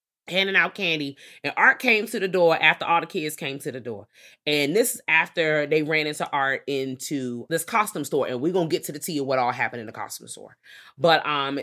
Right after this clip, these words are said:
she is handing out candy. He comes up there.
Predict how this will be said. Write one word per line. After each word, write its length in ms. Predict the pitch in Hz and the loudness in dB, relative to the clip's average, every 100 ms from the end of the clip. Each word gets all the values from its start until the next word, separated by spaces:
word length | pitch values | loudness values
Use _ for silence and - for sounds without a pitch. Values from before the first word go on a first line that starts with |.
| - | -6
she 520 | - 254 247 233 175 | -6 -4 -4 -4 -6
is 120 | 185 | -6
handing 260 | 247 254 240 | -2 0 0
out 160 | 233 | -2
candy. 480 | 247 208 196 190 185 | -2 -4 -2 -2 -4
He 200 | 185 233 | -4 -6
comes 260 | 233 208 196 | -2 -2 -2
up 180 | 165 - | -4 -2
there. 460 | 170 160 156 156 | -2 0 2 -2